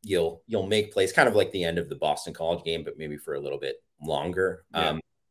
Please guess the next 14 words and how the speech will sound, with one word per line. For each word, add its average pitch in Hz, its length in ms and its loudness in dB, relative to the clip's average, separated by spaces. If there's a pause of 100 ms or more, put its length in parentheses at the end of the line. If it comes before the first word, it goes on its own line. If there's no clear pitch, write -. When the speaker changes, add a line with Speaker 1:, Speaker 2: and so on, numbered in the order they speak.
(480)
Speaker 1:
and 85 460 2 (1300)
I, 175 180 6
I 196 120 8
don't 208 120 8
know. 87 120 4
I 73 160 8
mean, 170 180 8
it's, 156 140 6
it's - 200 -4
a 92 40 -2
tough, 175 360 0 (400)
tough 165 280 2
thing 117 200 4
to, 95 140 -10